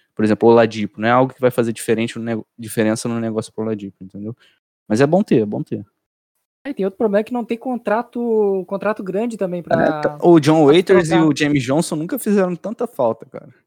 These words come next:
Speaker 2: É, casos ne-, exatamente, é esse tipo de contrato, o Whiteside, esse tipo de contrato que faria falta nesse momento. Porque contrato grande tem o quê? Minimamente grande. Kelly Olynyk, que seria possível trocar?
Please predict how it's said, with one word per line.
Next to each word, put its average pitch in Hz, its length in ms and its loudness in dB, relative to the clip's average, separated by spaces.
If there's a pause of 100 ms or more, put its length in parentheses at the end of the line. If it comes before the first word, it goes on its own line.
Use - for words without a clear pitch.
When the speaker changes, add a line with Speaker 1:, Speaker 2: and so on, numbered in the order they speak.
(880)
Speaker 2:
É, 294 300 -4
casos 214 360 0
ne-, 240 240 0
exatamente, 233 580 -2
é 175 280 -2
esse 180 160 -8
tipo 269 240 -4
de - 80 -12
contrato, 208 520 -2
o 202 80 2
Whiteside, 196 600 -2 (280)
esse 180 200 -6
tipo 285 280 -4
de 285 80 -10
contrato 202 540 -2
que - 80 -20
faria 190 300 -2
falta 180 320 -6
nesse 175 180 -12
momento. 175 400 -10 (400)
Porque 240 440 -2
contrato 262 460 -4
grande 226 320 -4
tem 226 120 -4
o 208 60 -6
quê? 202 320 -2 (180)
Minimamente 214 500 -2
grande. 180 400 -4 (140)
Kelly 202 200 2
Olynyk, 262 420 -2 (260)
que - 80 -20
seria 190 380 0
possível 185 360 -8
trocar? 196 400 -4